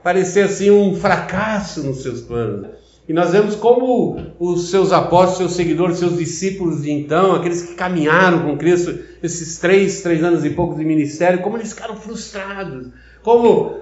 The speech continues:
a cruz para eles naquele momento foi uma coisa perturbadora. É como se eles tivessem crido em vão, parece que tudo tinha acabado naquela cruz. E na verdade, tudo estava começando naquela cruz.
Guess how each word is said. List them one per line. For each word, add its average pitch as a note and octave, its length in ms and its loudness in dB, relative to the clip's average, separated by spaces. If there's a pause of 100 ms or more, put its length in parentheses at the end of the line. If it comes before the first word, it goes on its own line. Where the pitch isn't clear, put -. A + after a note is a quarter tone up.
a E3 80 -2
cruz A#3 440 2
para G3+ 280 6
eles G#3+ 180 6
naquele G#3+ 360 2
momento G3+ 580 6
foi B3 240 2
uma A#3+ 280 0
coisa A#3+ 260 0
perturbadora. A#3 1500 4 (1300)
É F#3+ 80 -2
como A#3+ 260 4
se B3 180 -2
eles A#3+ 240 4
tivessem A3+ 480 2
crido B3+ 340 0
em A3+ 140 4
vão, A3 320 4
parece A3+ 400 2
que - 80 -10
tudo C4 240 -6
tinha A#3+ 180 -8
acabado A#3+ 640 4
naquela A3+ 460 4
cruz. A3+ 300 6 (340)
E F#3+ 80 0
na A3 160 0
verdade, D3 880 0 (380)
tudo D#4 460 0
estava G#3 640 -4
começando F#3 800 -2
naquela G2+ 420 -8
cruz. - 260 -20